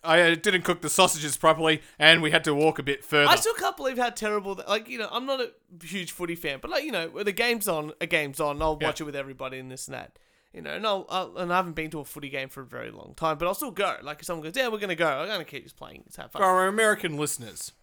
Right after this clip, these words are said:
Speaker 1: they lost by eighty-nine points.
Speaker 2: Yeah,
Speaker 1: The
Speaker 2: massive margin.
Speaker 1: grand final.
Speaker 2: Which
Speaker 1: We don't have seven games in the gra-, for the grand final like the N B A.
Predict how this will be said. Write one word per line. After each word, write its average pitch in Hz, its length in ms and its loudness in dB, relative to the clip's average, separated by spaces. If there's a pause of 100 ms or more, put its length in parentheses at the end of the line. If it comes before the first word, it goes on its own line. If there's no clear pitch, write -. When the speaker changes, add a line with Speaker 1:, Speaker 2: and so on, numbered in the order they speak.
(1120)
Speaker 1:
they 160 100 4
lost 180 260 4
by 156 200 6
eighty-nine 139 420 2
points. - 640 -12
Speaker 2:
Yeah, 196 140 -6 (180)
Speaker 1:
The 180 80 -8
Speaker 2:
massive 196 480 4
margin. 147 180 2
Speaker 1:
grand 190 300 10
final. 160 500 4
Speaker 2:
Which 208 140 -6
Speaker 1:
We 254 80 4
don't 262 200 6
have 196 240 8
seven 156 400 4 (220)
games 131 380 4
in 127 120 -6
the 123 200 -4
gra-, 127 240 -2
for 131 100 -12
the 127 60 -4
grand 120 280 -2
final 123 320 -4
like 131 160 -4
the 120 120 -4
N 117 100 -6
B 113 100 -8
A. 170 260 -2